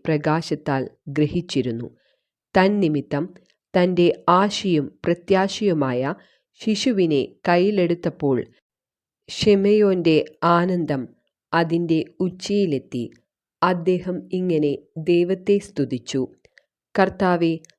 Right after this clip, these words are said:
അങ്ങേ വാഗ്ദാനമനുസരിച്ച് അങ്ങേ ദാസനെ സമാധാനത്തോടെ വിട്ടയക്കണമേ.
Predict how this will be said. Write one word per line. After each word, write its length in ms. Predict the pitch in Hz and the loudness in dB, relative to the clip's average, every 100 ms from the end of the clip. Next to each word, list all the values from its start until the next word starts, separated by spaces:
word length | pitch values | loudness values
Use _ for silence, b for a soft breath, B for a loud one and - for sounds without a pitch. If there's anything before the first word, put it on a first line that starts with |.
| _ - | _ 0
അങ്ങേ 320 | 196 208 220 | 0 4 2
വാഗ്ദാനമനുസരിച്ച് 1400 | 196 165 165 151 180 185 190 165 147 147 151 135 - 127 139 _ _ _ _ | 4 4 2 0 2 2 0 -2 -2 -2 -4 -6 -6 -8 -8 _ _ _ _
അങ്ങേ 340 | 165 180 175 175 160 | -2 2 2 0 0
ദാസനെ 580 | 165 170 - 175 151 135 - _ | 0 -2 -2 -2 -2 -4 -8 _
സമാധാനത്തോടെ 1080 | - 170 175 180 190 208 185 156 156 139 131 - _ | -2 0 0 -2 -2 -2 0 0 2 2 0 -6 _
വിട്ടയക്കണമേ. 920 | 151 175 180 170 143 135 131 120 120 | -6 -6 -2 -2 -2 -2 -8 -6 -8